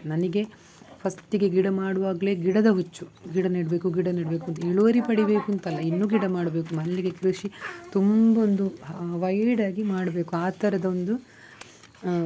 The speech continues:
ಏನು ಆಸೆಯನ್ನು ಇಟ್ಕೊಂಡ್ಬಿಟ್ಟು ನಾನು ಮುಂದೆ, ಮುಂದೆ, ಮುಂದೆ, ಮುಂದೆ ಹೋದೆ. ಹೋಗಿ, ಹೋಗಿ, ಹೋಗಿ ಇವಾಗ ಕುತ್ತಿಗೆ ತನಕ ಬಂದಿದೆ. So ಹಾಗಾಗಿ ಮಾಡಿದ <clears throat> ಗಿಡವನ್ನು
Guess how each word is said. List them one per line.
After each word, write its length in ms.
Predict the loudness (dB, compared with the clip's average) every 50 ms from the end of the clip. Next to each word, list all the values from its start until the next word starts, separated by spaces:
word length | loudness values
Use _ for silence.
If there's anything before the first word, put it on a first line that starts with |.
| -2 -4 -2 -2
ಏನು 220 | -2 0 0 0 -2 -2 -4 -4
ಆಸೆಯನ್ನು 420 | -4 -4 -4 -4 -4 -4 -4 -4
ಇಟ್ಕೊಂಡ್ಬಿಟ್ಟು 500 | -6 -6 -6 -6 -4 -4 -4 -4 -2 0
ನಾನು 280 | 0 0 0 -2 -4 -6 -6 -10 -16 -20 -20 -8 -2 0
ಮುಂದೆ, 260 | 2 4 4 2 2
ಮುಂದೆ, 260 | 0 0 0 0 0
ಮುಂದೆ, 260 | 0 0 0 2 4
ಮುಂದೆ 280 | 4 4 4 2 0 0
ಹೋದೆ. 300 | 0 0 0 -2 -2 -4 -10 -12 -12 -14 -16 -10 -10 -10 -10 -6 2 4
ಹೋಗಿ, 300 | 4 6 6 6 6 6
ಹೋಗಿ, 260 | 4 2 0 -4 -4
ಹೋಗಿ 300 | -4 -4 -6 -2 0 0
ಇವಾಗ 280 | 2 2 2 2 2 0 0 0 -4 -14 _ _ _ _ _ _ _ -20 -20 -20 _ -20 -20 -20 -20 -18 -18 -18 -18 -18 -2
ಕುತ್ತಿಗೆ 400 | -2 -2 0 0 -2 -2 -2 -2
ತನಕ 300 | -4 -4 -4 -2 -2 0
ಬಂದಿದೆ. 400 | 0 0 0 -2 -2 -4 -6 -8
So 260 | -12 -10 -8 -6 -6
ಹಾಗಾಗಿ 580 | -4 -6 -6 -8 -8 -8 -8 -2 -2 -2 -2 -2 -8 -16 -20 -20 -20 -20 -20 -14 -8 -6
ಮಾಡಿದ 520 | -4 -4 -2 0 2 4 4 4 4 2 -2 -4 -4 -8 -8 -6 -4
<clears throat> 340 | 0 4 6 6 6 6 4
ಗಿಡವನ್ನು 540 | 2 2 2 2 2 2 0 0 0 -2